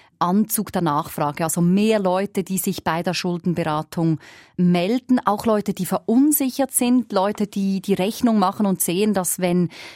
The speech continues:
die Energiekosten steigen, die Krankenkassenprämien steigen, das Benzin vielleicht wieder teurer wird, dann reicht es am Schluss vom Monat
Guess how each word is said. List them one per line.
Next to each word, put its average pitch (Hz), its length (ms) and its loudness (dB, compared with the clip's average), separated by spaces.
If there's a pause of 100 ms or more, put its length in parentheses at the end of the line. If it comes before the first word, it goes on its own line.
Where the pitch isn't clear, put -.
(180)
die 240 80 -2
Energiekosten 196 760 -2
steigen, 160 460 -4
die 240 160 -2
Krankenkassenprämien 170 1200 -2
steigen, 156 460 -4
das 170 160 -4
Benzin 233 600 0
vielleicht 170 400 -4
wieder 170 140 -4
teurer 170 420 -2
wird, 165 260 -2 (340)
dann 175 180 2
reicht 160 560 -2
es 185 160 -2
am 170 140 -4
Schluss 160 360 -6
vom 165 200 -4
Monat 160 340 -2